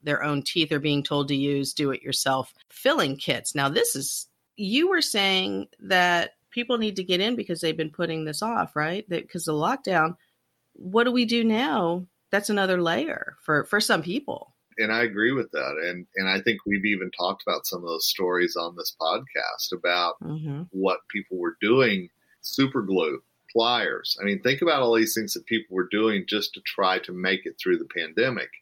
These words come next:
Speaker 1: Sure.
Speaker 2: We've made it through one phase of the pandemic, and now you're asking a lot of these folks who may have been your patients for years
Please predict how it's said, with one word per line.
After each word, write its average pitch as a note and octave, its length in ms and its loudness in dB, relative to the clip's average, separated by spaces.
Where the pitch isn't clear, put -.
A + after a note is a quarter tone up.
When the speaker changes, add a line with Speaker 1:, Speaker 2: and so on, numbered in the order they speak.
Speaker 1:
Sure. D3+ 360 2
Speaker 2:
We've A#2 240 4
made C#3 220 4
it C3+ 80 -2
through B2+ 240 4
one B2+ 240 4
phase G#2 320 2
of F#2 60 0
the F#2 200 -4
pandemic, G#2 500 0
and F2 140 -8
now F#2 180 0
you're F#2 220 4
asking F#2+ 420 -4
a E2+ 40 -10
lot F2+ 240 2
of A2+ 80 2
these F2+ 260 -4
folks - 560 -2
who A#2 100 4
may A2 340 2
have D#3+ 140 0
been G2+ 220 0
your G#2 320 0
patients B2 460 0
for - 160 -4
years G#2+ 800 -2